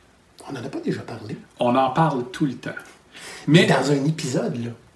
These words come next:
Speaker 2: on s-, oui, on, on en a parlé au deuxième épisode, mais on a à peine touché un peu parce qu'on parlait en fait des Black Swans, des cygnes noirs,
Speaker 1: Mhm.
Speaker 2: qui est un autre sujet.
Speaker 1: Oui.
Speaker 2: Hmm ? Fait que, on va parler d'antifragilité.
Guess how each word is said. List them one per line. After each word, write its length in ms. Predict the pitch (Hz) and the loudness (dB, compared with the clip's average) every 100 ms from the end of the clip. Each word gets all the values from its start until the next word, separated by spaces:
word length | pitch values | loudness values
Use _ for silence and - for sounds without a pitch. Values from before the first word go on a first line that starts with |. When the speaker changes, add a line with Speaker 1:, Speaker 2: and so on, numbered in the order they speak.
| - | 2
Speaker 2:
on 160 | 147 | 4
s-, 280 | 143 - - | 4 2 0
oui, 180 | - 156 | 6 10
on, 80 | 147 | 10
on 220 | 131 131 | 8 2
en 60 | 143 | 4
a 140 | 185 | 4
parlé 260 | 214 196 240 | 4 2 4
au 100 | 196 | 4
deuxième 360 | 147 151 165 160 | 8 10 10 8
épisode, 480 | 147 127 131 147 131 | 6 2 6 6 6
mais 60 | |
on 80 | 131 | 4
a 60 | 151 | 4
à 80 | 147 | 4
peine 480 | 151 208 214 180 147 - | 4 2 6 6 4 0
touché 400 | 156 139 196 185 | 0 2 2 4
un 80 | 139 | 2
peu 160 | 226 | 2
parce 200 | 226 - | 0 0
qu'on 120 | - | -2
parlait 340 | 139 139 151 208 | 2 4 4 4
en 100 | - | 2
fait 180 | - 190 | 2 2
des 200 | 147 139 | 4 4
Black 320 | 139 147 - | 4 0 -2
Swans, 340 | - 131 120 | -4 0 0
des 140 | 110 113 | 0 -4
cygnes 280 | - 156 131 | 0 2 2
noirs, 320 | 123 123 120 | 0 0 0
Speaker 1:
Mhm. 100 | 147 131 - - | -4 -4 -10 0
Speaker 2:
qui 80 | 170 | 2
est 80 | 190 | 6
un 200 | 185 180 | 6 8
autre 220 | 226 208 | 6 4
sujet. 580 | - - 135 120 127 - - - 135 | 0 -2 -2 0 0 -2 -8 -10 -4
Speaker 1:
Oui. 160 | 147 | 0
Speaker 2:
Hmm ? 160 | 143 - - - - - - - - - | 2 0 -4 -16 -18 -18 -20 -20 -20 -6
Fait 220 | 127 - - | -4 -4 -4
que, 60 | 151 | 4
on 100 | 269 | 6
va 80 | 285 | 8
parler 440 | 180 160 190 190 | 6 6 6 2
d'antifragilité. 1300 | 135 156 165 160 - 196 180 151 156 143 - 131 - | 0 6 6 4 0 2 4 6 8 6 2 0 0